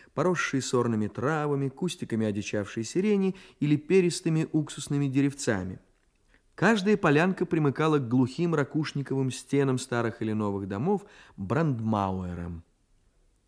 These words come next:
Тут же я и начал свою интригу против Надьки Заря Зареницкой, с которой постоянно находился в сложных, враждебно-любовных отношениях.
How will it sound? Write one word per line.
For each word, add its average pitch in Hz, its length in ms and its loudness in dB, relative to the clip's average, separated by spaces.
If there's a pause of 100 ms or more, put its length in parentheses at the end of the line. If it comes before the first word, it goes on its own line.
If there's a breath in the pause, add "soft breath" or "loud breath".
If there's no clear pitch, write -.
(680)
Тут 214 260 6
же 170 200 -2
я 139 360 2
и 170 100 0
начал 135 520 -2
свою 123 440 0
интригу 127 540 0
против 139 440 -6
Надьки 120 460 -2
Заря 127 320 0
Зареницкой, 120 800 -4 (380 soft breath)
с - 120 -20
которой 123 320 2
постоянно 202 680 0
находился 175 600 -2
в - 60 -12
сложных, 143 640 0 (420 soft breath)
враждебно-любовных 120 1500 -2
отношениях. 95 840 -6